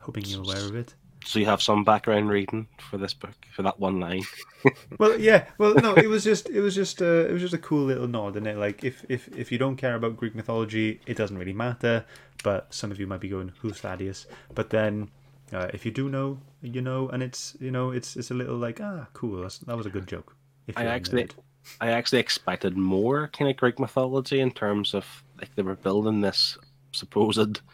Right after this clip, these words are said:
Speaker 2: city in Greece. You know, you would have had more Greek mythology, or at least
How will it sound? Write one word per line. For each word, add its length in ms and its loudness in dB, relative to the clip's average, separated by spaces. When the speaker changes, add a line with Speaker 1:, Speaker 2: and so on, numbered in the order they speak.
Speaker 2:
city 420 4
in 160 2
Greece. 580 0
You 100 0
know, 340 2
you 80 -2
would 80 4
have 80 2
had 240 4
more 480 0
Greek 240 2
mythology, 560 -2
or 80 4
at 80 0
least 300 -2